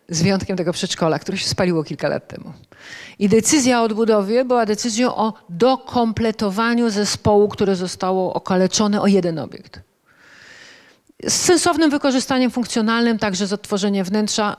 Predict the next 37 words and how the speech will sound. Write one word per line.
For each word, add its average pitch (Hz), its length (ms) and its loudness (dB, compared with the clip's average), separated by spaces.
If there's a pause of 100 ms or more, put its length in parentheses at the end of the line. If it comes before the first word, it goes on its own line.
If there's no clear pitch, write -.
Także 202 280 0
tu 302 500 2 (120)
też - 360 0 (280)
jakość 202 600 -4
tej 170 120 0
odbudowy, 156 580 0
zrobiona 160 360 0
jak 160 160 -4
najbardziej 170 400 0
w 160 60 -4
drewnie, 208 600 2
z 170 460 -8
zachowaniem 190 600 -2
elementów 175 460 -2
architektonicznych 170 720 -8
tego 202 200 0
obiektu, 175 340 -2
który - 240 -10
tam - 200 -8
stał. 202 280 -6 (720)
Y, 208 200 -4 (120)
i, 240 220 -4
i - 20 -2
jakby 226 280 0
uzupełniająca 247 920 0 (400)
t-, - 120 -14
ten 233 180 2
zespół 170 420 2
w 156 200 -12
bardzo, 180 400 0 (140)
y, 175 120 -6
interesujący 175 640 -2
sposób, 170 420 -6
wydał 190 280 0
mi 185 80 -6
się 170 160 -8 (320)
słuszny. - 460 -12